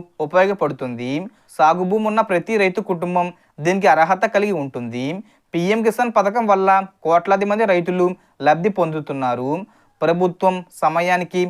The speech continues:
డబ్బులు విడుదల చేస్తే రైతులకు వాస్తవిక ఉపశమనం కలుగుతుంది. రైతులు తమ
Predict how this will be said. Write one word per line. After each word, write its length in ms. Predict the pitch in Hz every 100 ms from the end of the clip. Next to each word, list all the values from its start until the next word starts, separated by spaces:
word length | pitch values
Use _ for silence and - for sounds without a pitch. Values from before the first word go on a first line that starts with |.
| - _ 143
డబ్బులు 280 | 156 160 226 208
విడుదల 280 | 196 214 208
చేస్తే 320 | 175 165 - 170 175 - _ - 123
రైతులకు 500 | 147 156 170 165 170 170 - _ - 135
వాస్తవిక 520 | 147 196 - 196 202 220
ఉపశమనం 440 | 175 180 190 190 214 180
కలుగుతుంది. 640 | 151 147 143 123 123 135 180 - _ 127
రైతులు 420 | 143 165 180 175 170 170 -
తమ 160 | 196